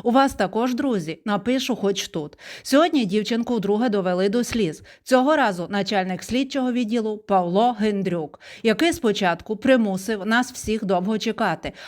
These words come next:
а потім вів себе неадекватно, задавав глупі питання: «Нащо то ти робила?», «Чого не підеш у іншу школу?», «Чого у тебе багато пропусків у школі?», «Чи ти ходиш у церкву?»,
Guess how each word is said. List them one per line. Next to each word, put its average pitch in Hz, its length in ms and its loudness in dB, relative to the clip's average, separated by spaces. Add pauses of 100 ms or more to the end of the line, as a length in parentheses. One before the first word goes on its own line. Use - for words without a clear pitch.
а 202 120 2
потім 269 400 2
вів 262 180 2
себе 175 320 0
неадекватно, 196 920 0
задавав 214 580 2
глупі 208 500 -2
питання: 190 640 -2 (260)
«Нащо 285 440 2
то 262 160 -2
ти 233 340 -4
робила?», 220 640 0 (480)
«Чого 269 340 6
не 302 160 2
підеш 254 400 -2
у 247 60 -2
іншу 233 360 -4
школу?», 220 560 -6 (140)
«Чого 254 480 4
у 302 40 -2
тебе 269 320 0
багато 247 420 -2
пропусків 220 640 -6
у 196 60 -2
школі?», 208 540 -4 (300)
«Чи 285 160 4
ти 294 160 2
ходиш 262 460 2
у 302 60 -4
церкву?», 190 680 -4